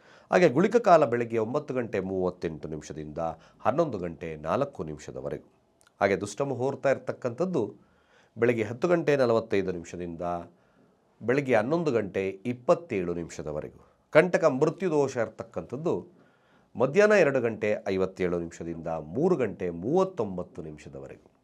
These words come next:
ಸ್ನೇಹಿತರೆ, ಚಂದ್ರ ಸ್ಥಿತವಾಗಿರ್ತಕ್ಕಂಥದ್ದು ಜ್ಯೇಷ್ಠ ನಕ್ಷತ್ರ ವೃಶ್ಚಿಕ ರಾಶಿ, ಬುಧನ ನಕ್ಷತ್ರದಲ್ಲಿ.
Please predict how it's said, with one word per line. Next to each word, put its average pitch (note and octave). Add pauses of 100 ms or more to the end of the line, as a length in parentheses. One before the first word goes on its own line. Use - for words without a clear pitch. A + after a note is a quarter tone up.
(420)
ಸ್ನೇಹಿತರೆ, A2+ (400)
ಚಂದ್ರ D3
ಸ್ಥಿತವಾಗಿರ್ತಕ್ಕಂಥದ್ದು F#2+
ಜ್ಯೇಷ್ಠ A#2+
ನಕ್ಷತ್ರ G2+
ವೃಶ್ಚಿಕ D#2
ರಾಶಿ, C#2+ (2500)
ಬುಧನ D#3+
ನಕ್ಷತ್ರದಲ್ಲಿ. -